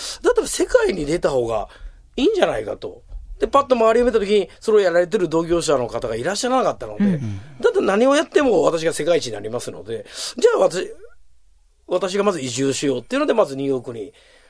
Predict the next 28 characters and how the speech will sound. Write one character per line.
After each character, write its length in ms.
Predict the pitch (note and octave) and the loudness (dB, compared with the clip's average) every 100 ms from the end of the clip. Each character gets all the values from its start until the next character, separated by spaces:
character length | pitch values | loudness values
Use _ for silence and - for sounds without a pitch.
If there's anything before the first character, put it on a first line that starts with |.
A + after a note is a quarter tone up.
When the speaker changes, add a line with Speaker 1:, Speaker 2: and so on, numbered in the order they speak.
| _ - - - - _ _ - - - - - | _ -20 -20 -20 -20 _ _ -20 -20 -20 -14 -8
Speaker 1:
え 340 | A#2+ A2 G#2+ | -6 -6 -8
ー、 40 | A2 | -10
二 80 | A#2+ | -10
十 120 | A2 | -10
五 80 | G#2 | -10
の 40 | |
時 140 | G2+ | -10
に 60 | G#2+ | -12
移 40 | |
住 160 | G2+ G2+ | -12 -10
し 80 | - | -10
た 80 | D3+ | -10
の 80 | |
が、 220 | F3+ A#2 - - - | -10 -10 -12 -14 -18
世 160 | - G#2+ | -14 -12
界 180 | G2+ | -10
へ 40 | A2+ | -10
の 100 | A2 | -10
挑 140 | - | -12
戦 180 | G2 G2+ | -12 -14
の 60 | G2 | -12
第 160 | A2+ | -14
一 40 | F#2+ | -14
歩 160 | - | -18
で 120 | - | -20
す 100 | - | -20
か 100 | - | -20
ね。 360 | A#2 C#3+ D#3+ - | -20 -20 -20 -20